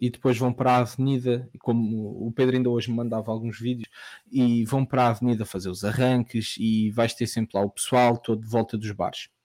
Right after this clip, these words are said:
Esse pessoal tu vais continuar sempre a ter, é o chamado purista, é aquilo que tu és, é aquilo que o David é, é aquilo que eu sou.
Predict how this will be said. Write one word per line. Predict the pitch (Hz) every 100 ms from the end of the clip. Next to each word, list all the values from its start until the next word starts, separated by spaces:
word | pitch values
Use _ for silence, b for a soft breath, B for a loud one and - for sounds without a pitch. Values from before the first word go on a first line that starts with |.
| _ 170
Esse | 175 175
pessoal | - 175
tu | 160
vais | 165 -
continuar | 156 160 156
sempre | 147 147 156
a |
ter, | 151 131 110
é |
o | 120
chamado | - 127 131 -
purista, | 139 135 117 - 95 - _ _
é | 117
aquilo | - 127
que | 123 -
tu | 139 135
és, | 139 131 - B -
é | 110
aquilo | 110
que | -
o | 113
David | 113 117 117
é, | 120
é | 135
aquilo | 127 107
que | -
eu | 139
sou. | - 101 -